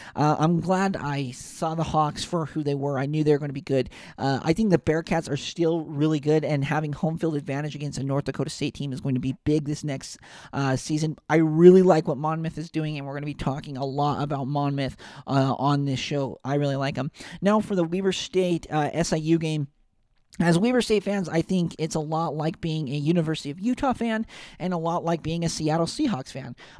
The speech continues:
I'm a Buccaneers fan, but I watch a lot of Seahawks games. My wife's from Washington. That, they're kinda her team.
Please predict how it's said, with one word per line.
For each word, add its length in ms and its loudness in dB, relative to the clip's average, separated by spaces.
I'm 120 4
a 60 4
Buccaneers 420 2
fan, 200 2
but 100 2
I 60 2
watch 200 -2
a 40 -6
lot 120 -2
of 60 -8
Seahawks 400 -2
games. 360 -8
My 120 -4
wife's 240 0
from 120 -8
Washington. 480 -2
That, 160 -6
they're 100 -4
kinda 280 -2
her 140 -4
team. 300 -6